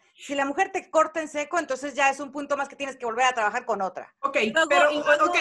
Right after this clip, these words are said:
Speaker 2: po-, ponle que viene un casado y yo lo corto en seco y como tú dices, has cortado a muchos en seco y le has dicho, "¿Sabes qué, mijito? No, gracias".
Speaker 1: Ujú.
Speaker 2: Pero en el momento que el hombre fue y te habló, él estaba siendo infiel sabiendo que él tenía a alguien.
Speaker 1: Claro, pero ya
Speaker 2: O
Speaker 1: es
Speaker 2: sea,
Speaker 1: bronca de
Speaker 2: entonces,
Speaker 1: él.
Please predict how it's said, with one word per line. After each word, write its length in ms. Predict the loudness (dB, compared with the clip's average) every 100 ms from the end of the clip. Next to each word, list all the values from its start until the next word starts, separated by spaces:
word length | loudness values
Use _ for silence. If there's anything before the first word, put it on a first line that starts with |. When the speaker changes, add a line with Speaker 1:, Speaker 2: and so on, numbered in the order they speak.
| 2
Speaker 2:
po-, 240 | 0 -2 0
ponle 280 | 2 2 2
que 100 | 2
viene 220 | 2 0
un 80 | -2
casado 400 | -2 0 0 0
y 80 | 2
yo 120 | 0
lo 140 | 0
corto 280 | -6 -8 -6
en 100 | -8
seco 320 | -4 -4 -4
y 160 | -6 -4
como 260 | -6 -4
tú 120 | -6 -4
dices, 340 | -4 -2 -2
has 140 | -4 -2
cortado 380 | -2 0 0 2
a 40 |
muchos 360 | -2 -4 -6 -6
en 100 | -4
seco 260 | -4 -4
y 40 | -4
le 60 |
has 60 | -2
dicho, 240 | -4 -4
"¿Sabes 380 | -2 0 0 -2 -2
qué, 120 | -2
mijito? 380 | -2 -4 -2 -2 -4 -10 _ _ _ _
No, 440 | -2 0 -2 -6 _
gracias". 800 | -2 2 2 0 -4 -10 -12 _ _ _ _ -12
Speaker 1:
Ujú. 160 | -8
Speaker 2:
Pero 360 | 0 2 2 2
en 120 | 2
el 140 | 2 2
momento 520 | 0 0 -2 -2 0
que 120 | 0
el 100 | 2
hombre 420 | 0 0 -4 -6 -6
fue 560 | -4 -2 -2 -4 -8 -12
y 180 | -10 -4
te 80 | -2
habló, 580 | 0 2 2 0 -6 _ _ _
él 180 | -4 -2
estaba 320 | 0 0 -2
siendo 260 | -4 -6 -8
infiel 440 | -6 -4 -2 -4
sabiendo 460 | -4 -4 -2 -4 -4
que 80 | -6
él 100 | -4
tenía 380 | -6 -6 -4 -2
a 60 |
alguien. 80 | 0
Speaker 1:
Claro, 460 | 4 4 2 -6 _
pero 120 | -4 0
ya 100 | 0
Speaker 2:
O 60 |
Speaker 1:
es 40 | 2
Speaker 2:
sea, 40 |
Speaker 1:
bronca 340 | 2 4 4 6
de 60 |
Speaker 2:
entonces, 80 | 2
Speaker 1:
él. 240 | 0 -6